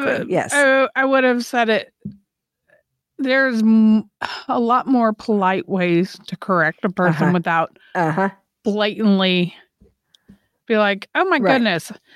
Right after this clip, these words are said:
Speaker 2: My eyes are jacked, but I think it says this," or, yeah,
Speaker 1: Yeah.
Speaker 2: I mean,
Speaker 1: <laughs> Yeah.
Speaker 2: there's all kinds of different ways of,
Speaker 1: <laughs> Yeah.
Speaker 2: of saying
Speaker 1: Even just
Speaker 2: things.
Speaker 1: saying,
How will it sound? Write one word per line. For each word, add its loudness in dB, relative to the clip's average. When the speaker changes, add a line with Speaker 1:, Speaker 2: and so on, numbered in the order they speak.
Speaker 2:
My 2
eyes 0
are 2
jacked, -2
but 0
I 2
think -2
it 0
says 2
this," 0
or, 2
yeah, 2
Speaker 1:
Yeah. 0
Speaker 2:
I 0
mean, 4
Speaker 1:
<laughs> 4
Yeah. 4
Speaker 2:
there's 4
all 4
kinds 2
of -2
different 0
ways 0
of, 2
Speaker 1:
<laughs> -18
Yeah. 6
Speaker 2:
of 0
saying 0
Speaker 1:
Even 6
just 2
Speaker 2:
things. 2
Speaker 1:
saying, 4